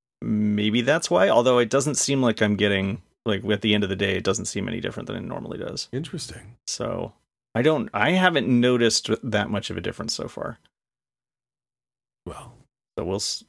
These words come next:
Speaker 1: we'll see. And I've, you know, I've never running it. Although, you know, the thing that I did notice is that I tried to install the most recent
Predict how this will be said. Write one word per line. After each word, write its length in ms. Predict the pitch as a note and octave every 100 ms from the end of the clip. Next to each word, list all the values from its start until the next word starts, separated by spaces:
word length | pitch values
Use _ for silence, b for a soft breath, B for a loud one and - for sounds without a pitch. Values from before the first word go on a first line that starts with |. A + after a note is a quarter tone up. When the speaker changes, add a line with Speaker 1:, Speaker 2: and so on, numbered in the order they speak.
| -
Speaker 1:
we'll 180 | G#2+ A#2
see. 480 | A#2 - - C#3 F#2+
And 140 | A2
I've, 160 | D3 F3
you 60 | A3+
know, 60 | -
I've 60 | D3
never 180 | C3 E3+ C#3+ C#3 C3 _
running 160 | C3 A#2+
it. 60 | -
Although, 220 | C3+ D3
you 140 | D3
know, 140 | D#3+ E3
the 120 | C#3+
thing 180 | A3+ C4
that 80 | C3+
I 80 |
did 220 | A#2 C#3+ B2
notice 340 | G#2 F#2+ -
is 180 | - A#2
that 100 | G#2+
I 20 | G#2+
tried 240 | - D#3
to 60 | C#3
install 300 | A2+ - G#2+
the 80 | G#2
most 280 | G#2+ G2+
recent 400 | A2+ A2 - F#2